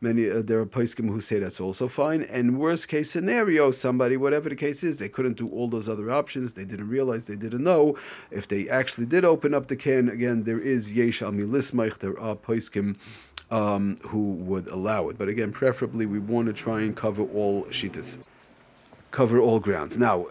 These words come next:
th-, that's all that by throwaway cans, all these small type of cans, tuna fish, sardines, small juice, whatever the case is. But when it comes to the larger cans, that's already worse because, um, one is getting into a problem of the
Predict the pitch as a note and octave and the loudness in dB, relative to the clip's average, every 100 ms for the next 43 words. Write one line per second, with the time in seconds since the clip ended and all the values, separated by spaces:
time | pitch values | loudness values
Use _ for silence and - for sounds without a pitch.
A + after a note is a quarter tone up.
0 | - G2 F2+ G2 C#3 E3+ - - C3+ F3 | -8 -10 -8 0 2 2 -2 0 4 4
1 | D#3+ D3+ D3 C#3+ A2 A#2+ A#2+ A#2 A#2+ - | 4 4 4 2 0 2 4 4 4 0
2 | - - B2 B2+ B2 A#2 A2 G#2+ G2+ - | -6 2 6 8 8 6 4 2 -2 -2
3 | G2+ D#2+ F2+ A2+ A#2 A#2 - - A#2+ G#2+ | 0 0 -2 0 0 -2 -2 0 0 0
4 | A2+ G#2 G2+ - F#2 D#2+ - - A2 G2+ | -4 -4 -8 -6 -6 -6 -6 -2 -2 -2
5 | G2+ - F2 F#2+ A#2+ G#2+ G2 - - G2+ | -6 -6 -8 -2 0 0 -2 -6 -6 -6
6 | F2+ G#2 B2+ A2 G2 A2+ A2+ G#2+ A2 G2 | -4 -2 -2 0 -2 0 -2 -4 -4 -4
7 | F2 - - - - - G2 F#2+ A2 G#2 | -6 -12 -14 -14 -14 -4 -2 0 0 0
8 | D#3 G#3+ - - A2+ A2 B2 C#3 B2+ G#2 | -2 -2 -2 -2 0 4 4 4 0 -6
9 | - E3 A#2 G2+ - A2+ B2+ C3 A#2 G#2+ | 0 2 2 0 0 0 0 0 0 0
10 | F#2+ F#2 G2 A2 - A2 B2+ A#2+ G#2 F#2+ | 0 0 0 -2 -6 -6 -2 0 -2 -8
11 | B2+ A2 G2+ G2 E2+ D#2+ _ _ _ _ | -6 -2 0 -2 -4 -12 _ _ _ _
12 | _ _ _ - G#2 B2+ C#3 B2+ - A2 | _ _ _ -8 0 2 4 2 2 0
13 | A2+ G#2+ A2+ G#2 A#2 A2 F#2 - F#2 F#2 | 0 0 -2 0 0 0 -2 -4 -4 -2
14 | G#2+ G#2+ - G#2 F#2+ G#2 G2+ | -4 -4 -2 -4 -4 -2 -2